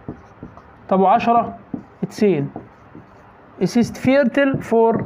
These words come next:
zehn. نقرا الناحية التانية، عشرة إلا ربع. واضحة كده؟ واحدة كمان. عايزين نقول الساعة اتنين وخمسين دقيقة.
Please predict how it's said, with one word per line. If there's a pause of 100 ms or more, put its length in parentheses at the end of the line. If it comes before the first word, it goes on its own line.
(140)
zehn. (1500)
نقرا
الناحية
التانية،
عشرة (100)
إلا (560)
ربع. (100)
واضحة
كده؟ (140)
واحدة
كمان. (840)
عايزين
نقول
الساعة (2750)
اتنين (2250)
وخمسين
دقيقة.